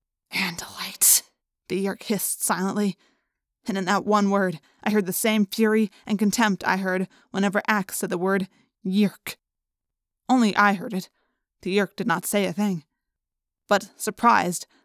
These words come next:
unaware, unprepared, he did curl my lip in an instinctive expression of revulsion. It was a small thing. It lasted only a second. And then the Yeerk was using my mouth to say,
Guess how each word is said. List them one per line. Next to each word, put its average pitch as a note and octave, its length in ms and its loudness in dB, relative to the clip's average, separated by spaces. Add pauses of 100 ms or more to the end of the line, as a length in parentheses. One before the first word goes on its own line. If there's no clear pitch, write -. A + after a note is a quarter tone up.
unaware, A3+ 560 4 (400)
unprepared, B3+ 680 2 (460)
he - 160 -8
did C4 360 -2
curl - 220 -2
my A#3+ 180 4
lip A3+ 320 0 (320)
in G#3 100 -2
an G3+ 100 2
instinctive A#3 500 0
expression G#3+ 720 -2
of G3 120 0
revulsion. F#3+ 560 -2 (1000)
It - 80 -6
was A#3+ 140 -2
a A#3 60 2
small D4 260 4
thing. F#3+ 320 -2 (400)
It - 100 -8
lasted G3+ 420 2
only F#3+ 220 -2
a F#3 60 -2
second. G3+ 380 -4 (600)
And A3 140 2
then B3 120 6
the A#3 140 4
Yeerk A3+ 220 2
was G#3+ 140 2
using A3+ 240 2
my G3+ 140 2
mouth G#3 240 4
to - 120 -8
say, G#3 300 0